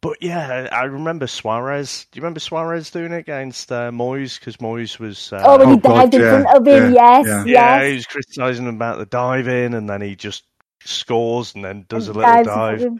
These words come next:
Speaker 1: Absolutely brilliant shithousery. And the fact that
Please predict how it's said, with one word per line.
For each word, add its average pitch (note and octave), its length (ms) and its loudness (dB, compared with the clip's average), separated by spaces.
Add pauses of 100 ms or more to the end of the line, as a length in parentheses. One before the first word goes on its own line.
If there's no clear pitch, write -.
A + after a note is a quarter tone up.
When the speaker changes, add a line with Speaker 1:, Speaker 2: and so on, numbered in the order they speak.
Speaker 1:
Absolutely B2+ 680 -10
brilliant A#2+ 800 -6
shithousery. F#2 920 -10 (400)
And B2+ 140 -8
the C#3 40 -10
fact E3 340 -12
that C3 200 -4